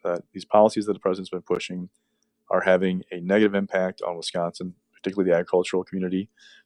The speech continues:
that they're s-, you know, obviously suffering. They've dealt with weather, uh, crop prices, all kinds of things like that. Now, on top of that, they have this trade war going on and does not seem to be helping the issue.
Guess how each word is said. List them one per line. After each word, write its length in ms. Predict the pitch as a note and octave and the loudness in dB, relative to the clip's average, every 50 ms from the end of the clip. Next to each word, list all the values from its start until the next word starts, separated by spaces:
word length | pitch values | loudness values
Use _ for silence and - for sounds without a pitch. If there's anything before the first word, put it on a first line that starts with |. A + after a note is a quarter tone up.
| _ _ _ | _ _ _
that 240 | - F2 F2 F2 - - _ _ _ | 0 2 2 2 0 -4 _ _ _
they're 240 | - - G2 G2 G2 | 4 4 6 6 6
s-, 200 | - - - - _ - - | 2 0 -8 -12 _ -20 -14
you 80 | - F#2 | -10 -10
know, 160 | E2 D#2+ - - | -8 -8 -2 2
obviously 500 | G#2 G#2+ G#2 G2+ - - G2 F#2+ F2+ - _ _ _ _ _ _ _ _ | 2 2 2 2 -2 -2 -2 -2 -2 -4 _ _ _ _ _ _ _ _
suffering. 480 | - - A#2+ A#2 - - A#2+ A2+ G#2+ | 6 8 8 8 8 6 2 0 2
They've 240 | G2+ G2 F#2+ F2+ - _ _ _ | 0 -2 -2 -4 -8 _ _ _
dealt 200 | - F#2+ G2 A2+ | 0 0 0 2
with 300 | - G2 F#2 F2+ - - _ _ _ | -2 -4 -4 -4 -6 -12 _ _ _
weather, 500 | A2+ A#2 B2 B2 A2+ A2+ G#2+ G2+ G2+ G2+ _ _ _ _ _ _ _ _ _ | 4 4 4 4 0 0 0 0 0 -2 _ _ _ _ _ _ _ _ _
uh, 240 | F#2+ F2 F2 F2 F2 - - _ _ | -12 -10 -10 -10 -12 -14 -18 _ _
crop 300 | - - A2+ A2+ - - | 0 2 2 2 2 0
prices, 600 | - A2+ G#2+ G#2+ G#2+ - G#2 G2+ G2+ G2 F#2+ - _ _ _ _ _ _ _ _ _ _ _ - | 2 4 4 4 4 2 -2 -2 -4 -4 -8 -12 _ _ _ _ _ _ _ _ _ _ _ 2
all 180 | G#2+ G#2 G#2+ | 2 2 2
kinds 180 | - G2+ G2+ G2+ | 2 -2 -4 -4
of 60 | F#2 | -4
things 160 | F#2+ F#2+ F#2+ | -6 -4 -2
like 200 | F#2+ F2+ F2 - | -2 -4 -2 -2
that. 260 | - G2 G2+ G2+ - | 0 0 0 0 -2
Now, 240 | G2 F#2+ F#2+ G2 F#2+ | -4 -2 0 0 0
on 80 | F2+ F2+ | -2 -2
top 180 | F#2+ F#2 F2 | -4 -4 -4
of 80 | F#2 F2 | -2 0
that, 320 | A2 C#3 C#3+ B2 A#2 - | 2 2 2 2 0 -2
they 140 | - G#2 G2 - - | -2 -4 -4 -4 -6
have 240 | F#2 F#2 F#2 F2+ F2+ | -6 -6 -6 -6 -8
this 260 | F2+ F2 - - - _ _ _ | -8 -8 -8 -10 -12 _ _ _
trade 240 | - - F3+ G3 | -2 0 0 0
war 240 | D3 G#2 G2 F#2 F2+ | 2 2 2 2 2
going 280 | F2 F2+ F2 F2 E2+ E2 | 2 0 -2 -2 -4 -6
on 300 | D#2+ D#2+ E2+ F2+ G#2 A2 - _ _ _ _ _ _ _ _ _ - | -6 -6 -6 -6 -8 -10 -14 _ _ _ _ _ _ _ _ _ -4
and 100 | G2+ F#2+ | -2 -2
does 160 | F#2+ F2+ - | -2 -2 2
not 260 | G2 G#2 A2 A#2 - | 4 4 4 4 2
seem 140 | - - G#2 | -2 -2 0
to 60 | G2 | 2
be 40 | F#2 | 4
helping 300 | F#2+ G#2 G2+ - G2 F#2 | 4 2 2 2 -2 -6
the 140 | F2+ F2 E2+ | -4 -4 -4
issue. 380 | E2+ - - - G1+ - - | -4 -4 -4 -6 -6 -8 -8